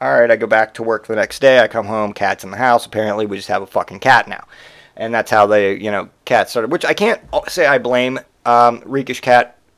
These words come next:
too much. I can't say I, I, I despise her, because if we didn't have her, I wouldn't have gotten used to cats, and thereby I wouldn't have Baus, whose name is Baus. So, you know, that's a plus. So I, I,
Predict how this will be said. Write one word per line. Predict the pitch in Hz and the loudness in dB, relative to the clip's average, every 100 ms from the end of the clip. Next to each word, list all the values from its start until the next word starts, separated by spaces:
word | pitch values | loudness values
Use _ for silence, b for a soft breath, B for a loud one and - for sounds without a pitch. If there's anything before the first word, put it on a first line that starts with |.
| _ | _
too | - 165 | -8 -2
much. | 160 - 127 | 2 2 0
I | 123 | -4
can't | 147 - | -6 -2
say | 143 | 0
I, | 113 113 | 0 -2
I, | 120 117 107 | -2 0 0
I | 98 95 | -4 -8
despise | 104 - 120 127 123 | -10 0 4 4 2
her, | 135 131 - b b | 0 0 -4 b b
because | 123 127 117 110 | -6 0 2 0
if | 107 123 | -8 -8
we | 127 | -8
didn't | 135 151 131 _ | -8 -8 -12 _
have | - 127 107 | -4 -2 0
her, | - 151 147 | 4 6 6
I | 120 | 2
wouldn't | 127 131 123 | -2 -4 -6
have | 104 | -2
gotten | 107 110 | -2 -2
used | 131 214 - | -6 -8 -8
to | - | -8
cats, | 135 120 110 - - _ - | -2 -2 -2 -6 -18 _ -12
and | 113 123 | -6 -2
thereby | 139 131 127 123 117 b b b 120 | 0 2 2 2 0 b b b -4
I | 123 | -2
wouldn't | 127 113 | -2 -4
have | 117 110 - | -4 -4 -2
Baus, | 110 107 - - - - _ _ _ | 0 2 0 -4 -12 -14 _ _ _
whose | - 160 139 | -6 -4 0
name | 175 170 143 | 2 2 0
is | 160 117 | -2 2
Baus. | 160 139 98 - - - - | 6 6 2 -8 -18 -20 -18
So, | - 123 107 - _ _ _ - b b _ | -2 2 2 0 _ _ _ -20 b b _
you | 117 | -4
know, | 107 | 0
that's | 135 127 | 0 0
a | |
plus. | - 156 123 - - b b b b | -4 2 2 0 -16 b b b b
So | - 135 127 | 0 4 4
I, | 139 | 4
I, | 131 131 | 2 -2